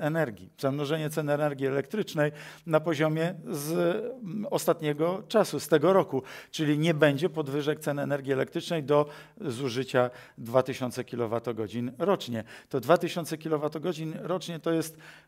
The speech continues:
mediana, czyli coś troszeczkę innego niż średnia, ale można tak w uproszczeniu powiedzieć, że coś, co obejmuje, e,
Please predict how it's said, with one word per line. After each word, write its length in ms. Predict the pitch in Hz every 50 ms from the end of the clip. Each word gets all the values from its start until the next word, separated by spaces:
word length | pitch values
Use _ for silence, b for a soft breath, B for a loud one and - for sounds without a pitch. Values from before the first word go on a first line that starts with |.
| B
mediana, 640 | - 143 156 156 135 147 180 196 165 135 131 135 147 147 B B B B
czyli 320 | - - 156 139 143 151 - 214 - -
coś 300 | - 160 151 156 - -
troszeczkę 420 | - 160 156 165 170 - - 165
innego 400 | 170 151 143 160 185 180 147 156
niż 160 | 147 143 135
średnia, 520 | - - - 202 233 202 151 151 147 147 -
ale 200 | 175 156 160 160
można 280 | 170 180 165 196 180
tak 140 | 160 156 135
w 40 | 143
uproszczeniu 520 | 170 - - 160 139 - 190 185 180 160
powiedzieć, 420 | - 160 170 175 175 165 151 - - B B B B B B
że 140 | 135 143
coś, 260 | 139 - 185 202 185 -
co 160 | - 196 170
obejmuje, 480 | 165 151 170 165 165 185 190 185 180
e, 180 | 175 175 - -